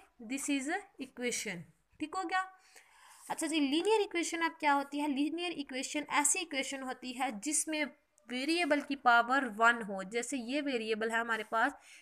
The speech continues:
वेरिएबल हमारे पास होते हैं एक्स, वाई, और कांस्टेंट्स वो होते हैं जिन्हें हम, जिनकी वैल्यू हम चेंज नहीं कर सकते। Like टू जो है वो हमारे पास है जी कांस्टेंट्स,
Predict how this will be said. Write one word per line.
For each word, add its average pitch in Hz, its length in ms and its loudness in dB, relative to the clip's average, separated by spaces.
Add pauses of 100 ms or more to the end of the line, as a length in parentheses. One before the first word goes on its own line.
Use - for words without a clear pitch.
(140)
वेरिएबल 277 420 2
हमारे 320 220 2
पास 269 200 -2
होते 262 180 -4
हैं 277 160 -2 (100)
एक्स, 247 220 -2
वाई, 185 260 0
और 233 220 -4
कांस्टेंट्स 247 680 -2
वो 262 60 -2
होते 294 220 2
हैं 302 120 -2
जिन्हें 294 180 -2
हम, 294 200 -2 (220)
जिनकी 294 520 -2
वैल्यू 226 460 -2
हम 269 300 -2 (380)
चेंज 285 320 0
नहीं 254 200 -2
कर 220 160 4
सकते। 233 400 -4
Like 240 180 4 (100)
टू 320 220 2
जो 277 160 -2
है 247 180 4
वो 254 100 -2
हमारे 226 340 -4
पास 226 320 -2
है 226 80 0
जी 269 220 -4 (1120)
कांस्टेंट्स, 277 800 2